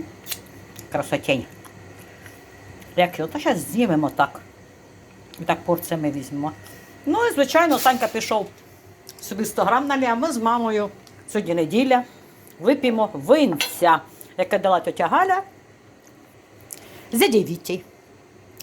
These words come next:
Так що, о, хліба нема. Запрошую вас до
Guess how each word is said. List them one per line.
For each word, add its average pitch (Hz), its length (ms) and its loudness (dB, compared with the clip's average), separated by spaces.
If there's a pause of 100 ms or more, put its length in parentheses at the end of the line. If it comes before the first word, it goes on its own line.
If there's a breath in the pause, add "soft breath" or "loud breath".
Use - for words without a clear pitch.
Так 180 140 -2
що, - 140 -6
о, 240 220 8
хліба 180 420 -2
нема. 135 240 -6 (840 loud breath)
Запрошую 180 680 0
вас 156 280 -4
до 175 260 2